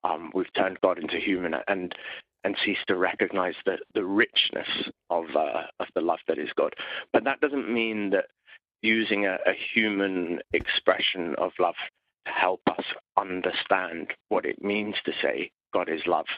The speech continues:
is a, is a bad thing. But just we must be careful not to reduce God to any single sort of one single concept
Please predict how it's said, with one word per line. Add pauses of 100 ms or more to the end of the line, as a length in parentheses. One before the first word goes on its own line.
is
a,
is
a
bad (160)
thing. (640)
But (100)
just (480)
we
must
be
careful
not
to
reduce (440)
God
to
any (400)
single (160)
sort
of (260)
one
single
concept